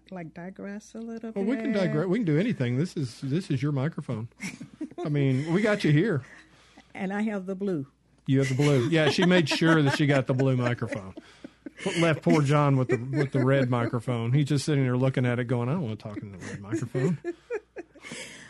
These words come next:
Speaker 1: But, um, after, after being, uh, released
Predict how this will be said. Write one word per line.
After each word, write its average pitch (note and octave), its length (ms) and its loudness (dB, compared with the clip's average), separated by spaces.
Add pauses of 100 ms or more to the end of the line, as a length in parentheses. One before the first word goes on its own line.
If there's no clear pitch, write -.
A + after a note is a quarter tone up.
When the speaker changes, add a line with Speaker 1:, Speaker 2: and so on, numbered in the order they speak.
(380)
Speaker 1:
But, A3+ 360 -6
um, G3 560 -4 (560)
after, C4 480 -6 (160)
after B3 480 -6
being, G3+ 640 -6
uh, F#3+ 180 -8
released A3 680 -6